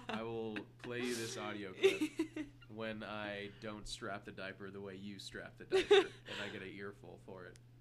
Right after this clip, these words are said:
Speaker 2: I think something else that was really important for me to say to Lucas was,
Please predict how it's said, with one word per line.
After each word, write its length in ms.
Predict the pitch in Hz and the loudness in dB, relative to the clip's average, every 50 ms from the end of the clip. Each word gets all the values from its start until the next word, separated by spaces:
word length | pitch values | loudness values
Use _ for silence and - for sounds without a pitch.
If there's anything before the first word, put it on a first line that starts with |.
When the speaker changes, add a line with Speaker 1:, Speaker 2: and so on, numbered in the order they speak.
| - - - | -10 0 4
Speaker 2:
I 160 | 240 247 262 294 | 6 6 6 6
think 440 | 285 - 320 320 330 330 330 - - - | 6 4 4 6 4 2 0 -4 -10 -10
something 640 | - - - 277 247 240 220 233 254 254 247 247 240 - - - - - - - | -6 -2 0 0 0 0 0 0 2 2 2 2 0 -4 -6 -10 -16 -8 0 4
else 300 | 208 208 208 202 202 - | 6 6 6 4 2 0
that 360 | - 214 196 185 170 - - - - | 4 6 6 6 6 4 -2 -6 -2
was 180 | 196 190 185 | -2 0 0
really 180 | 185 190 196 190 | 2 2 2 2
important 380 | 185 185 - 202 151 160 185 180 | 0 0 0 -2 -2 -2 -4 -4
for 100 | 196 185 | -4 -2
me 180 | 185 180 180 175 | -2 -2 -2 -2
to 240 | - - 180 175 | -2 -2 -2 -2
say 320 | 180 - - - 175 175 175 | -2 -4 -2 0 2 2 2
to 80 | 170 170 | 0 0
Lucas 380 | 170 175 170 - 175 170 - | -2 -2 0 -2 -2 -2 -2
was, 260 | - 170 170 175 170 | -2 -2 -2 -2 -4